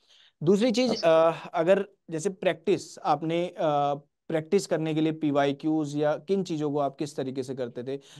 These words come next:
Speaker 1: या फिर आप अपने, अ, नोट्स पर ही ज़्यादा ऑक्यूपाइड थे या बुक्स के ऊपर?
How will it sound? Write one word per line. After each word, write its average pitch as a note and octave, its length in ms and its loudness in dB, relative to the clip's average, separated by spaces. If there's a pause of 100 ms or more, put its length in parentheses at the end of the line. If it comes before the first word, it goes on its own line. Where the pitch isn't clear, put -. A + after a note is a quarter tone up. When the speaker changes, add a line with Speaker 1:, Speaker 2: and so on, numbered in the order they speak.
(100)
Speaker 1:
या D3+ 80 4
फिर D#3+ 180 2
आप D3+ 160 4
अपने, D#3 320 -2
अ, D3 340 0
नोट्स C#3+ 380 -2
पर E3 180 0
ही D#3+ 120 0
ज़्यादा D3 320 0
ऑक्यूपाइड C#3 540 -4
थे C#3 80 -2
या C3+ 140 0
बुक्स C#3 340 -6
के C#3+ 120 -6
ऊपर? C3 400 -6